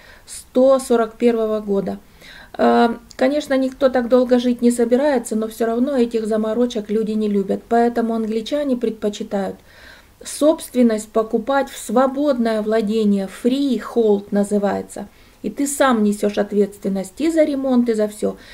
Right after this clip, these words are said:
И ты никому не платишь ничего, ни за какое содержание, только платишь земельный налог. Но это само собой, это везде. Так вот, вы знаете, например, квартиры вот в таких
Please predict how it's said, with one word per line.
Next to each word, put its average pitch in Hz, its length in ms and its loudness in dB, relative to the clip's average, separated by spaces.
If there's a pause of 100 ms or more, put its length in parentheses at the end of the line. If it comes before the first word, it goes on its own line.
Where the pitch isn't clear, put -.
(160)
И 233 80 -4
ты 294 200 0
никому 254 440 2
не 240 140 8
платишь 233 500 0
ничего, 202 560 -2
ни 202 120 -2
за 202 120 -4
какое 220 400 -2
содержание, 202 920 -4 (540)
только 247 520 2
платишь 220 360 0
земельный 208 500 2
налог. 202 480 0
Но 220 100 -2
это 208 180 -4
само 190 280 -6
собой, 208 420 -2
это 208 160 -6
везде. 190 440 -8 (680)
Так 254 180 -4
вот, 339 180 -2
вы 269 80 0
знаете, 240 640 0 (320)
например, 233 560 2
квартиры 247 1000 2 (200)
вот 220 200 -2
в - 60 -18
таких 233 440 -2